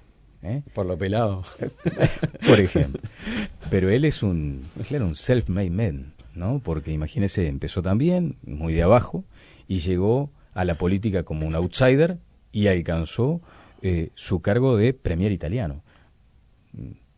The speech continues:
Speaker 1: ¿Toma de referencias internacionales?
Speaker 2: No, no, yo,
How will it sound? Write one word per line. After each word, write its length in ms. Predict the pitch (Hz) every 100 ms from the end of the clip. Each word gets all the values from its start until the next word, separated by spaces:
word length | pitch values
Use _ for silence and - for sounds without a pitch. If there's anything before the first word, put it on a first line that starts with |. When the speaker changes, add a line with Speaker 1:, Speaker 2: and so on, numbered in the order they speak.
| _ _ -
Speaker 1:
¿Toma 200 | 190 190
de 80 | 110
referencias 540 | 98 110 135 143 -
internacionales? 680 | 87 80 80 78 110 185 143
Speaker 2:
No, 440 | 135 90 76 60
no, 280 | 82 85 69
yo, 180 | - 104